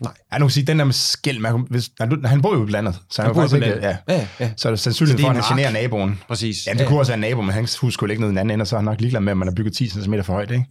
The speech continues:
Speaker 1: Jo, jeg forestiller mig i hvert fald, at vi er ude på landet.
Speaker 2: Ja,
Speaker 1: Ja.
Speaker 2: og at vi har... Øh, og man har aftalt med naboen, at det er okay, at legetårnet står her, ikke?
Speaker 1: Ja,
Speaker 2: Så,
Speaker 1: de
Speaker 2: så i
Speaker 1: må
Speaker 2: princippet,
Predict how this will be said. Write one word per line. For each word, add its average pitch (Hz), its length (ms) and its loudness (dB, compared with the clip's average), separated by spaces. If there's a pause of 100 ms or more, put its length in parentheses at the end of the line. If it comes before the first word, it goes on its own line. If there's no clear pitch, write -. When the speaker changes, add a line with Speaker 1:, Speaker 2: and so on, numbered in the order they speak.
Speaker 1:
Jo, 135 100 0 (180)
jeg 139 100 0
forestiller 202 480 0
mig 101 120 -2
i - 20 -4
hvert 87 180 -8
fald, 95 180 -12
at 87 120 -12
vi 95 40 -12
er 92 40 -8
ude 92 100 -8
på 95 100 -12
landet. 85 240 -10
Speaker 2:
Ja, 123 180 0
Speaker 1:
Ja. 85 60 -4 (380)
Speaker 2:
og 113 120 0
at 107 100 -2
vi 110 80 0
har... 101 240 0
Øh, 90 320 0 (2000)
og 110 100 -2
man 107 100 0
har 98 60 0
aftalt 110 240 0
med 101 80 0
naboen, 101 280 0
at 95 100 -2
det 110 60 0
er 98 40 0
okay, 101 140 -2
at - 180 -4 (640)
legetårnet 98 400 -2
står 101 180 -2
her, 110 220 0
ikke? 196 100 -2
Speaker 1:
Ja, - 60 -4
Speaker 2:
Så, 135 120 0
Speaker 1:
de 127 60 0
Speaker 2:
så 147 80 2
i 139 40 2
Speaker 1:
må 127 40 2
Speaker 2:
princippet, 147 400 2